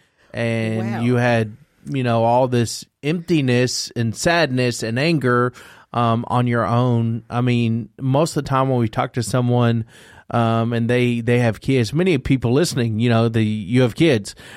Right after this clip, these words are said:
Speaker 1: and, um, but usually one parent is still there, kinda
Speaker 2: Right.
Speaker 1: like when your dad would leave, the mom would go. But I mean, they both,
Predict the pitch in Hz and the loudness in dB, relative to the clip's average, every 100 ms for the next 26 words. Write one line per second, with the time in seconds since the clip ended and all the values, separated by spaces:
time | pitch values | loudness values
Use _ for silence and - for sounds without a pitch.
0 | - - 123 123 120 110 123 117 110 107 | -12 -2 0 2 2 2 4 4 2 0
1 | 117 135 143 175 156 127 135 123 127 135 | 0 0 2 2 4 4 2 2 0 2
2 | 117 - 127 113 120 117 101 101 127 117 | 0 -2 0 0 2 0 -2 -4 -2 0
3 | 120 127 120 110 120 127 123 113 117 113 | 0 0 0 2 0 0 -2 0 0 0
4 | 110 117 120 104 120 127 123 113 - 120 | 0 0 0 0 0 0 0 -2 -2 -4
5 | 123 117 143 117 120 165 127 | -2 -2 -4 -4 0 2 0